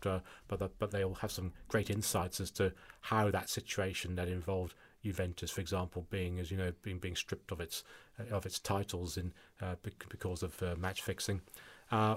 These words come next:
we're also gonna be looking in, at some of the Eastern European countries, in, uh, particularly Slovenia, where there's a very good, uh, very good, uh,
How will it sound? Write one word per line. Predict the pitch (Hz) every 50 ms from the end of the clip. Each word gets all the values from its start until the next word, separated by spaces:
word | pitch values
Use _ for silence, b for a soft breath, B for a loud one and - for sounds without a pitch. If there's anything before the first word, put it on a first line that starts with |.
| - - -
we're | 117 131
also | 147 135 - 127
gonna | 120 117
be |
looking | 117 113 - 117
in, | 110 110 107 107 -
at | 117 110 - -
some | - 120 107
of | 101
the | 107
Eastern | 113 107 - - 101 98
European | 98 101 95 - - 104 95 95
countries, | - - 101 101 98 - - 101 101 98 - B B B B B B
in, | 104 95 98 107 104
uh, | 98 92 - -
particularly | - 113 - - 98
Slovenia, | - - - 104 92 98 104 101 101 101 101 104 104 B B B B B B
where | 110 101
there's | 95 92 90
a | 98
very | 90 104 95 92 90 -
good, | - 104 98 92 - - -
uh, | 95 92 92 92 92 90
very | 85 110 104 95
good, | 90 - 95 - - - - 98
uh, | 92 90 90